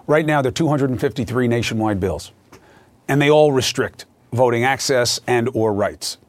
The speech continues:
The most have been filed in, ready, on the map, Pennsylvania, Arizona, Georgia.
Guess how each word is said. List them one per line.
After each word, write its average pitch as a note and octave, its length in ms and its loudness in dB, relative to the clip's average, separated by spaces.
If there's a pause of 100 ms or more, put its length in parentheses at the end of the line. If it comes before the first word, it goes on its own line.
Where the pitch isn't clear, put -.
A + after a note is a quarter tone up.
(760)
The C#3+ 120 0
most D#3+ 640 0 (240)
have C3+ 180 -2
been C#3 140 0
filed C#3+ 440 2
in, A#2 140 0
ready, D#3 280 0 (500)
on B2+ 100 0
the B2+ 80 0
map, D#3+ 280 -2 (280)
Pennsylvania, F3 920 0 (560)
Arizona, C3 840 2 (680)
Georgia. F#2 640 -4